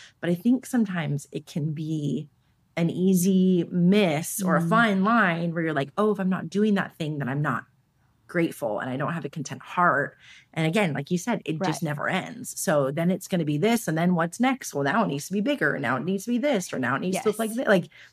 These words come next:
Speaker 1: it just never
Speaker 2: Yes.
Speaker 1: stops. So I think just that, finding that, like, contentment in the small things, right where we are, right where our feet are <laughs> planted, and going like, "Okay, where am I today? What, what is, what does God have me called to do? What am I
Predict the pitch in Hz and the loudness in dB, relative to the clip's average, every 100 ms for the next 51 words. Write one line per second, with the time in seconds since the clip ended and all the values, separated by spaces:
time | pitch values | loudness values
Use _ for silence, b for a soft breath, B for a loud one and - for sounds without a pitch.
0 | _ 190 - 269 233 - 277 - - - | _ -8 -2 -2 -2 0 0 0 -4 -16
1 | - - 190 156 180 202 202 190 - 175 | -10 0 2 2 2 2 2 0 0 -2
2 | - 170 180 196 202 175 160 160 - - | 2 2 4 4 2 0 -2 -4 -8 -18
3 | _ _ _ _ b b _ - 185 175 | _ _ _ _ b b _ -2 2 2
4 | 190 196 170 - 175 165 165 165 185 180 | 0 0 -2 0 2 4 4 2 2 -2
5 | - _ _ _ _ _ 175 - 185 170 | -10 _ _ _ _ _ -6 -2 0 0
6 | 180 180 165 165 156 156 160 190 180 170 | 2 2 2 0 -2 -2 0 2 2 4
7 | 156 151 151 156 - _ - 156 190 196 | 4 4 2 -2 -8 _ -2 0 2 0
8 | - 190 202 - 190 170 202 202 - 180 | 2 2 2 2 -4 2 2 2 2 2
9 | 180 165 B B B 190 170 156 151 143 | 2 0 B B B 0 0 0 -4 -8
10 | - 180 - _ _ _ 170 165 165 196 | -8 -8 -10 _ _ _ -4 0 2 2
11 | 226 202 165 143 160 180 170 175 190 - | 2 0 0 0 -2 0 0 2 0 -2
12 | 175 - 180 196 202 - 214 202 202 208 | -14 -6 0 0 2 0 0 -2 0 0
13 | 220 208 _ _ _ _ - 190 190 185 | 0 -6 _ _ _ _ 0 2 4 2
14 | 160 160 151 165 190 190 202 | 0 -2 -2 0 2 2 0